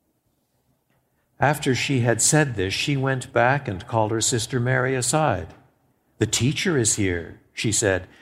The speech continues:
"and is asking for you." When Mary heard this, she got up quickly and went to him. Now, Jesus had not yet entered the village, but was still at the place where Martha had met him. When the Jews who had been with Mary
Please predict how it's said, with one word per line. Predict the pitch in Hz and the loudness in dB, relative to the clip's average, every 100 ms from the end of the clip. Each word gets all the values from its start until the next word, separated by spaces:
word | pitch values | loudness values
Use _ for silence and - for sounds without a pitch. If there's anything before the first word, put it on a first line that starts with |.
| - | 2
"and | 131 | 4
is | 123 | 6
asking | 135 170 175 - 151 127 | 4 4 0 -2 -2 -2
for | 120 101 | 0 0
you." | 92 92 82 - _ _ _ _ _ _ _ _ - | 0 -4 -8 -16 _ _ _ _ _ _ _ _ -2
When | 98 101 | 0 2
Mary | 107 113 117 | 2 2 0
heard | 101 110 110 104 | -2 -2 -2 -4
this, | 104 113 - - - _ _ | -2 -2 -4 -10 -16 _ _
she | - 120 | -2 0
got | 104 113 107 | 4 2 2
up | 104 | -2
quickly | - 131 117 127 120 | -2 -2 0 -2 -2
and | 101 85 | -4 -6
went | 92 117 120 | -2 -2 0
to | 113 | -2
him. | 98 95 92 - _ _ _ | -2 -4 -8 -18 _ _ _
Now, | 120 120 117 - - | 2 2 0 -8 -14
Jesus | 135 135 185 160 123 | 0 4 4 2 0
had | 131 | 0
not | 117 143 135 | 2 2 2
yet | 135 131 | 0 0
entered | 131 131 123 | 0 -2 -2
the | 113 | -2
village, | 104 156 147 95 - | 2 2 2 -2 -8
but | 117 | -8
was | 120 117 | -4 -2
still | - 165 160 | 0 0 0
at | 143 | -2
the | 120 | -6
place | - 139 156 139 - | 0 2 2 0 -2
where | 113 | -2
Martha | 113 131 143 120 | 2 2 2 0
had | 113 113 | -2 -2
met | 131 156 | 0 0
him. | 120 85 - _ _ _ _ _ _ _ _ _ | -2 -6 -14 _ _ _ _ _ _ _ _ _
When | - 147 | 4 4
the | 131 104 | 4 4
Jews | 139 170 165 165 - | 6 8 6 2 0
who | 127 | 2
had | 131 127 | 4 2
been | 127 120 | -2 0
with | 123 147 127 | 0 0 -2
Mary | 117 113 117 123 123 | 0 0 0 -4 -8